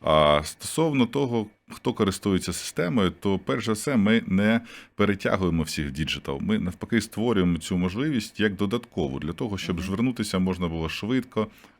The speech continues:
Speaker 1: онлайн, навіть із бомбосховища, ніде не стояти в черги, нікуди не їхати тощо.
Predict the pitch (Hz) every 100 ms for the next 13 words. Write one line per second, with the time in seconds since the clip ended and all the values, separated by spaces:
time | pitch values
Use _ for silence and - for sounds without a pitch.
0 | - 95 87 95 95 85 107 85 90 110
1 | 95 101 90 85 85 82 78 - 95 80
2 | 78 - 76 87 101 117 95 85 92 92
3 | - 78 - - 95 76 73 80 101 82
4 | 76 80 113 107 - 80 - 67 -